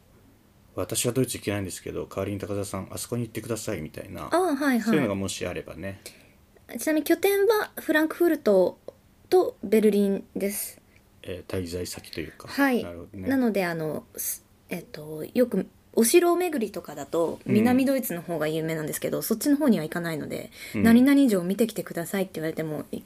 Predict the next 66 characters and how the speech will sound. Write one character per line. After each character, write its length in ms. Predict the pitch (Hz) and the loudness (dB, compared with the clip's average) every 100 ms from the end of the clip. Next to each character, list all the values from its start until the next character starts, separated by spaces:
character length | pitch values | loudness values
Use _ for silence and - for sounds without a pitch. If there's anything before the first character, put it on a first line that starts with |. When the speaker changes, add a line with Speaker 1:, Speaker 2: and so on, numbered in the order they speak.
| - | -10
Speaker 2:
行 100 | 185 | -12
く 120 | - | -4
こ 120 | 190 | -4
と 140 | 185 | -4
は 180 | 147 139 - - - - _ | -6 -6 -12 -20 -20 -20 _
で 80 | 190 | -16
き 120 | - | -12
な 100 | 151 | -12
い 40 | |
で 100 | - | -12
す 100 | 147 | -14
け 80 | - | -14
ど 60 | 139 | -10
ね。 120 | - | -6
Speaker 1:
あ 60 | 113 | -2
と、 140 | 113 | -2
高 280 | 104 131 247 | -2 -2 2
田 120 | 330 | 2
さ 100 | 330 | 4
ん 40 | 294 | 2
が 60 | |
好 120 | 143 | 2
き 100 | - | 0
な 140 | 240 147 | 2 2
さ、 360 | - 92 90 87 - | 0 -4 -4 -6 -8
テ 120 | - | -6
レ 60 | 131 | -2
ビ 120 | 151 | -2
番 180 | 160 123 | 0 -2
組 160 | 95 | -4
で 80 | - | -8
さ 320 | - 98 90 - _ _ | -8 -8 -8 -10 _ _
「水 320 | - - 220 | -6 0 0
曜 220 | 220 214 175 | 6 6 6
ど 200 | 143 139 | 2 0
う 20 | |
で 100 | - | -4
し 120 | - | -10
ょ 40 | |
う?」 40 | - | -14
っ 20 | - | -14
て 80 | - | -14
あ 80 | - | -14
る 80 | - | -14
じ 120 | - | -16
ゃ 40 | |
ん。 40 | - | -16
Speaker 2:
は 160 | - 320 | -2 2
い。 180 | 269 - | 4 2
Speaker 1:
あ 80 | 107 | -8
の、 380 | 95 104 - - _ _ _ | -10 -12 -14 -20 _ _ _
大 140 | 104 98 | -4 -4
泉 280 | 85 90 90 | -4 -8 -6
洋 140 | 92 | -8
さ 180 | - - | -10 -14
ん 140 | - - _ _ | -18 -20 _ _
と 60 | - | -4
か 160 | 226 | -4
が 100 | - | -4
出 120 | - 175 | -10 -12
て 140 | - | -12
る。 160 | - - - | -18 -18 -2
Speaker 2:
は 60 | 233 | 0
い。 20 | |
う 40 | |
ん。 120 | 202 | 0